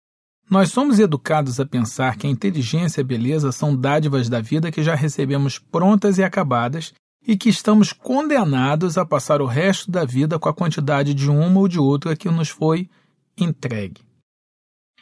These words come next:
É óbvio que aquele que do destino já recebeu beleza e inteligência prontas é um afortunado. Mas, e quem não nasceu genial ou lindo?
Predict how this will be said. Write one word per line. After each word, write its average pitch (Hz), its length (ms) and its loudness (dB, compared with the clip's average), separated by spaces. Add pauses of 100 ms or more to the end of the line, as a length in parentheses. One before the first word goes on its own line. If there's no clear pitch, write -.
(120)
É 240 120 2
óbvio 220 440 4
que 165 120 -2
aquele 196 480 0
que 165 100 -6
do 151 160 -4
destino 139 560 -4
já 135 140 -2
recebeu 131 440 -2
beleza 131 480 0
e 160 60 2
inteligência 120 580 -4
prontas - 680 -6
é 208 80 0
um 202 120 6
afortunado. 180 760 0 (1600)
Mas, 160 440 2 (100)
e 277 100 2
quem 269 240 2
não 240 200 6
nasceu 180 420 2
genial 156 680 2
ou 165 200 -2
lindo? 113 400 -2